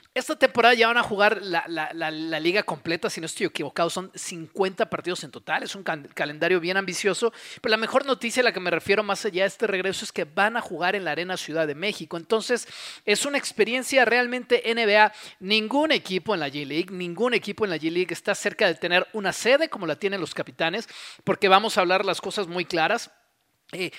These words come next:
son, son malas ciudades las que tienen los equipos de, de la G League. No, no me refiero a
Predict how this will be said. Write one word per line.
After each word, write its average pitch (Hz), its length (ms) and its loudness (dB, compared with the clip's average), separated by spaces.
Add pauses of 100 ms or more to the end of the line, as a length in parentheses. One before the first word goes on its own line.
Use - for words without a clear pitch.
(120)
son, 196 340 -4
son 202 240 -2
malas 196 400 4
ciudades 156 540 -2
las 151 160 -6
que 160 80 -6
tienen 170 280 -4
los 147 160 -8
equipos 151 440 -6
de, 139 160 -10
de 151 160 -8
la 151 80 -4
G 160 160 -2
League. 196 180 0
No, 254 180 -4
no 220 120 -10
me 208 100 0
refiero 175 420 0
a - 120 -20